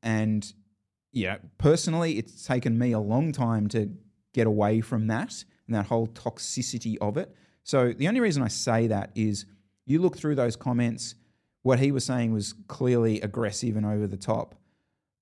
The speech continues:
but it kinda just buys in more into this thing of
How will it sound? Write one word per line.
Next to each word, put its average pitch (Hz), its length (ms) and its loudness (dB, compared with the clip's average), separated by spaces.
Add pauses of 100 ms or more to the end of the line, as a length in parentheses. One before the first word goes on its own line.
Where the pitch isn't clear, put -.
(180)
but 113 280 2
it 135 140 -2
kinda 131 220 2
just 104 260 -2
buys 120 460 2
in 110 240 2
more 110 460 2
into 107 300 -2
this 107 260 -2
thing 107 280 0
of 98 240 -4